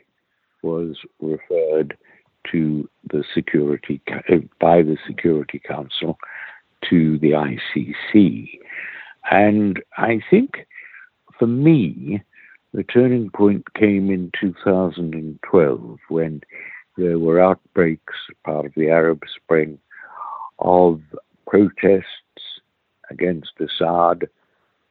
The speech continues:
in Damascus. And all these people were walking down the streets with big banners saying,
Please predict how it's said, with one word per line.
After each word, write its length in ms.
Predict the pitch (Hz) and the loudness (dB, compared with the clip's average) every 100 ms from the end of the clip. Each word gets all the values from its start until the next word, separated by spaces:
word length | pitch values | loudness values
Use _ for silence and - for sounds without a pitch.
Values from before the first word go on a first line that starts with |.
| _ | _
in 260 | - 80 80 | -12 -10 -6
Damascus. 500 | 98 95 104 - - - _ _ _ _ - - - | 0 2 2 -2 -10 -10 _ _ _ _ -14 -10 0
And 260 | 117 98 92 | 0 2 4
all 220 | 98 98 | 4 4
these 220 | 87 85 - | 0 -4 -6
people 400 | 87 80 80 73 - - - - - _ _ _ | -6 -4 -6 -8 -10 -20 -20 -20 -20 _ _ _
were 460 | 85 82 82 82 80 _ | -2 0 2 2 0 _
walking 420 | - 80 87 - - | -8 -2 -2 -4 -6
down 260 | 85 87 | -4 -2
the 60 | 85 | -4
streets 420 | - - 82 - - | -8 -6 -6 -6 -8
with 120 | 95 - _ _ _ | -8 -8 _ _ _
big 340 | - 120 90 85 | 0 0 -2 -2
banners 540 | 87 92 87 71 69 - | 0 0 -2 -6 -12 -2
saying, 420 | 95 92 87 78 | 4 4 4 0